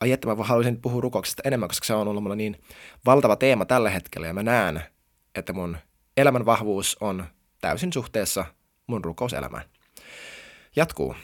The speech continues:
"Sen vuoksi valvokaa kaikessa kestävinä", niin kuin just sanottiin. Äh, kestävyys, <laughs> tosiaan kiva sana, kiva ajatus, mutta harva usein haluaa tarvita sitä.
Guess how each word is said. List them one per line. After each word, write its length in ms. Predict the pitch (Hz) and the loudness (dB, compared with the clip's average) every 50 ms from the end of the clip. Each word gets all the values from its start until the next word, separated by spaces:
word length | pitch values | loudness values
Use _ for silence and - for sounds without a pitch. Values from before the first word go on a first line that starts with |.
| - - - - | -20 -20 -12 -2
"Sen 260 | - 180 208 220 190 | 2 4 4 6 6
vuoksi 300 | 185 170 156 - - 139 | 4 4 2 2 2 4
valvokaa 560 | 147 156 175 156 147 - 123 117 113 107 95 | 4 4 6 4 4 4 6 6 6 4 2
kaikessa 320 | - 123 117 107 104 - | 2 0 0 2 0 -2
kestävinä", 420 | - - 87 - - 69 69 69 67 | -4 -2 -4 -2 -2 -4 -4 -6 -6
niin 140 | 69 - - | -8 -10 -12
kuin 100 | - - | -10 -10
just 140 | 71 - | -8 -8
sanottiin. 420 | - 85 65 - - - 165 185 165 - - - | -6 -6 -6 -6 -4 -2 -2 -2 -4 -6 -10 -10
Äh, 300 | 87 73 60 - - - | -8 -8 -8 -8 -10 -6
kestävyys, 540 | - 117 117 - 131 120 131 139 139 143 - 131 | -4 -4 -4 -2 -2 -2 0 0 -2 -2 -4 -6
<laughs> 80 | 120 - | -6 -4
tosiaan 380 | - 110 110 117 107 107 107 - - - - - - _ | -4 -4 -2 -2 -2 -2 -4 -6 -12 -18 -18 -20 -14 _
kiva 240 | - 147 120 113 104 | -4 2 2 2 4
sana, 260 | - 135 156 143 135 | 4 4 4 4 2
kiva 240 | 131 139 117 104 87 | 2 0 0 2 4
ajatus, 340 | 123 143 147 143 139 - 131 | 4 4 4 4 2 -2 -4
mutta 220 | 120 110 - 101 | -4 -4 -4 -2
harva 300 | 98 113 110 113 107 104 | 0 2 2 2 2 0
usein 320 | 101 107 107 101 87 90 | -2 -4 -4 -4 -4 -4
haluaa 480 | 90 95 95 92 90 87 80 76 71 73 - | -4 -4 -4 -4 -2 -4 -4 -4 -6 -8 -6
tarvita 300 | - 82 101 127 143 135 | -6 -4 -2 -2 -2 -2
sitä. 220 | - - 165 175 | -4 -2 -2 -2